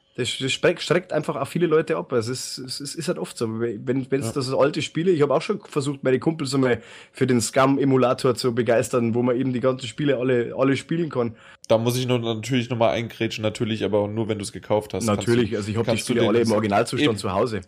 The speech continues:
Speaker 1: Das ist
Speaker 2: Und
Speaker 1: natürlich
Speaker 2: dann
Speaker 1: klar,
Speaker 2: kann,
Speaker 1: aber das wär
Speaker 2: kannst du
Speaker 1: jetzt
Speaker 2: den Simulator benutzen oder Emulator benutzen.
Speaker 1: Den Emulator brauchst du quasi nur, eben der ist halt eben emuliert. Du brauchst das Originalspiel, also beziehungsweise die
Speaker 2: Genau.
Speaker 1: Spieldateien.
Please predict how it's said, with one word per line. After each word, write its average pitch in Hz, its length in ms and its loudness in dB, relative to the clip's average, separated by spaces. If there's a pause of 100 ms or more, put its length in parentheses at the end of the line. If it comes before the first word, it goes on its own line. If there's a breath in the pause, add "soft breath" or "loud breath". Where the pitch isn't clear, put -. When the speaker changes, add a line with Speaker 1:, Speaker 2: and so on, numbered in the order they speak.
(100)
Speaker 1:
Das 101 140 -8
ist 104 80 -10
Speaker 2:
Und 113 160 0
Speaker 1:
natürlich 117 60 -2
Speaker 2:
dann 120 180 4
Speaker 1:
klar, 123 120 2
Speaker 2:
kann, 131 80 4
Speaker 1:
aber 113 60 0
das 104 140 -4
wär 117 80 4
Speaker 2:
kannst 110 160 2
du 139 40 -2
Speaker 1:
jetzt 123 80 -6
Speaker 2:
den 127 80 4
Simulator 120 800 0
benutzen 113 440 -10
oder 113 240 0
Emulator 98 500 -6
benutzen. 95 260 -14
Speaker 1:
Den 135 140 2
Emulator 139 460 4
brauchst 135 320 2
du 135 60 -6
quasi 135 300 0
nur, 143 280 0
eben 139 180 -4
der 135 140 2
ist 131 120 -4
halt 135 120 -2
eben 131 200 0
emuliert. 131 300 0
Du 113 60 -2
brauchst 127 240 4
das 135 100 -6
Originalspiel, 113 560 -2
also 127 140 -2
beziehungsweise 123 420 -2
die 117 100 -2
Speaker 2:
Genau. 147 200 2
Speaker 1:
Spieldateien. 120 460 2